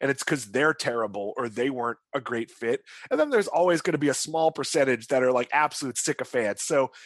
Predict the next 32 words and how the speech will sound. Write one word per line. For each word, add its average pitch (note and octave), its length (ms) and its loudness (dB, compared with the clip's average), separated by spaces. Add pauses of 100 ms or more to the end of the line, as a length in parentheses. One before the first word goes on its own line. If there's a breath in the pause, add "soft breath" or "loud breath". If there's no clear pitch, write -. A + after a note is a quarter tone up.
you F#3 140 -16
really B3 300 -6
wanna F3+ 220 0
look D#3 220 0
at D#3 140 -4
the, C#3 220 -4
the C#3 120 -8
ratings C#3 460 -2
as B2 100 -2
a A2 140 -4 (140)
bulk. - 360 -4
And, C#3 160 0
and D#3+ 140 -4
a E3 40 -4
company G3+ 360 -4
like D3 220 0
the B2+ 80 -10
Trade B2 300 -2
Desk A2+ 220 2 (320 loud breath)
has D#3+ 300 2
enough B2+ 300 -6
of A#2 60 -8
those. G#2 200 -4
But D#3 200 -8 (520)
Austin, A#3 320 0
as C4+ 200 0
we C#4 80 -6
cleared G#3 280 -2
this F3 180 -4
up D3+ 160 0
on B2+ 140 0
the, C3 100 -8